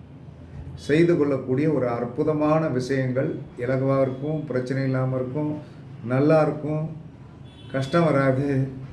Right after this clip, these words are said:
பிரச்சனை வராது. அதனால பயன்படுத்தி பாருங்கள். கண்டிப்பாக உங்களுக்கு என்ன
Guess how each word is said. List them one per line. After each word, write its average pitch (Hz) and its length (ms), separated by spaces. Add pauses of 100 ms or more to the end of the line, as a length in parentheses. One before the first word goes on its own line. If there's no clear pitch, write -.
பிரச்சனை 156 400
வராது. 123 360 (680)
அதனால 117 360 (120)
பயன்படுத்தி 147 460 (100)
பாருங்கள். 113 440 (760)
கண்டிப்பாக 131 560 (600)
உங்களுக்கு 110 380
என்ன 117 120